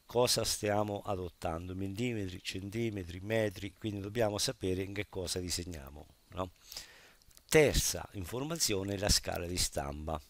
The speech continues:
cioè in quale stampa do-, eh, vogliamo che sia stampata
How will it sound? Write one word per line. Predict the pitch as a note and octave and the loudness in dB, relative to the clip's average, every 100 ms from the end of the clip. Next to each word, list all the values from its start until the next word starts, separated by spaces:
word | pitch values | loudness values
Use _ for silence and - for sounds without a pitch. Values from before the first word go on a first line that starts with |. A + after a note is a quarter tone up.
| _ _ | _ _
cioè | - G2+ D#2+ C2+ - | -2 0 0 -2 -12
in | A2+ | -8
quale | G#2+ C#3 C3+ | 2 4 4
stampa | - - G2+ G#2 | 2 4 2 2
do-, | F#2+ F#2+ F2+ F#2+ F#2 | -2 -4 -2 0 0
eh, | F#2 | 0
vogliamo | F#2 F2+ G2 F#2+ F#2+ F#2 - | -2 0 2 2 0 -6 -6
che | F2+ | -2
sia | - G2 | 0 0
stampata | F2 - F2 E2+ F#2 F#2 F2 E2 | 0 -2 -4 -2 0 0 -2 -4